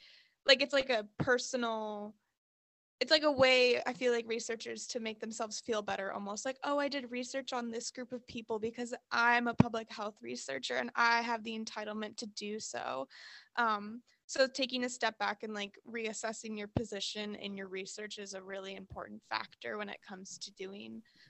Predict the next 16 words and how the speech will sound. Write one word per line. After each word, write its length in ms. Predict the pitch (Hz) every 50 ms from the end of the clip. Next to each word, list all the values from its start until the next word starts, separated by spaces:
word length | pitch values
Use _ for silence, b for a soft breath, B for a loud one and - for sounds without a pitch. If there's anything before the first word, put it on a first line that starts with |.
| _ _ _
qualitative 840 | - - 196 180 185 196 202 - - 202 190 185 190 190 185 196 - - _ _ _ _ _ _ _ _ _ _ -
research, 720 | 202 214 202 - - - - - - - - - - - - _ _ -
um, 400 | 208 190 - - - - 233 220 _ _ _ _ 240
in 100 | 233 214
the 80 | 208
public 320 | 202 - 208 185 190 190 -
health 160 | 180 180 -
field, 200 | - 196 190 180
and 240 | 180 180 180 190 - - _
I'm 160 | - 208 196
assuming 440 | 196 196 - - - - 233 240 220
probably 320 | - - 214 - 247 254 254
in 120 | 240 240
psychology 600 | - - - 269 - - - - 247 226 233 240
as 120 | 233 - 113
well. 340 | 110 107 110 110 117 120